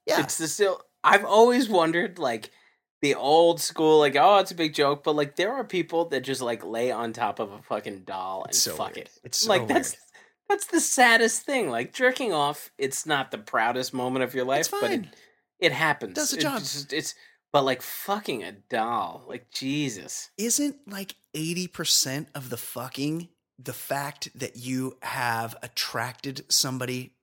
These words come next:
Speaker 1: to want to fuck you?
Speaker 2: <laughs> That's right.
Speaker 1: Like, isn't that the thing? Like, if you could just fuck a doll, that's, like, ninety percent of the fun part is gone. Like, anybody
Speaker 2: And
Speaker 1: could
Speaker 2: that
Speaker 1: do that.
Speaker 2: doll, that doll with the stupid mouth, the
Speaker 1: That's,
Speaker 2: circular
Speaker 1: it's so,
Speaker 2: mouth,
Speaker 1: it's so
Speaker 2: like,
Speaker 1: weird.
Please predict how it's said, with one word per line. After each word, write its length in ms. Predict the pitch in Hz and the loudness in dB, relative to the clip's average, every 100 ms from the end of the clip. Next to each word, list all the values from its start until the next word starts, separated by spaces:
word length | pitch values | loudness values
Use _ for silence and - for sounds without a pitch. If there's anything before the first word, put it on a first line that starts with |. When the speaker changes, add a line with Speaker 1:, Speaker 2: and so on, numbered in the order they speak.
| _ | _
Speaker 1:
to 120 | - | -8
want 360 | 110 110 104 - | -6 -6 -8 -8
to 80 | 117 | -10
fuck 300 | - 104 - | -8 -8 -4
you? 240 | 202 320 _ _ | -4 -6 _ _
Speaker 2:
<laughs> 220 | _ _ - | _ _ -4
That's 240 | - - | -4 -4
right. 100 | - - - | -4 -4 -4
Speaker 1:
Like, 200 | 185 175 | -4 0
isn't 280 | 185 240 220 | 0 2 0
that 200 | 202 196 | 0 -2
the 60 | 190 | -4
thing? 180 | 190 185 - | -4 -6 -4
Like, 100 | 220 | -2
if 80 | 254 | 0
you 80 | 311 | 0
could 100 | 320 | 0
just 160 | 247 - | 0 0
fuck 300 | - 262 185 | -2 -2 -2
a 60 | |
doll, 580 | 151 202 240 139 127 - _ _ - | 0 0 4 2 0 -8 _ _ -4
that's, 220 | 349 - | -4 0
like, 180 | 233 - - - | -2 -2 -12 -6
ninety 460 | 196 233 277 262 | 0 2 2 0
percent 360 | 247 214 247 240 | 0 2 2 2
of 60 | |
the 60 | 202 | -2
fun 280 | - 262 349 | 0 -2 0
part 240 | 151 156 | 2 2
is 120 | 156 | 2
gone. 480 | 151 190 294 98 - _ _ _ _ - | 2 2 2 -4 -10 _ _ _ _ -6
Like, 100 | 180 | 0
anybody 300 | 277 - 226 | 2 4 8
Speaker 2:
And 100 | 214 | 10
Speaker 1:
could 0 | |
Speaker 2:
that 100 | 202 | 8
Speaker 1:
do 60 | 147 | 10
that. 60 | |
Speaker 2:
doll, 340 | 170 175 175 - | 12 12 12 8
that 260 | 170 143 143 | 8 8 8
doll 280 | 147 156 131 | 10 12 10
with 100 | 110 | 4
the 80 | 110 | 0
stupid 580 | - - 160 151 139 120 | 0 6 4 6 4 4
mouth, 520 | 117 120 143 139 - - | 0 4 2 0 -10 0
the 120 | 127 | 0
Speaker 1:
That's, 100 | 123 | 2
Speaker 2:
circular 640 | - - 147 131 139 131 | -2 2 4 2 2 2
Speaker 1:
it's 80 | 123 | 2
so, 60 | 120 | 0
Speaker 2:
mouth, 180 | 113 120 | 0 2
Speaker 1:
it's 100 | 139 | 0
so 120 | 101 | -2
Speaker 2:
like, 220 | 131 117 | -4 -4
Speaker 1:
weird. 120 | 92 | -6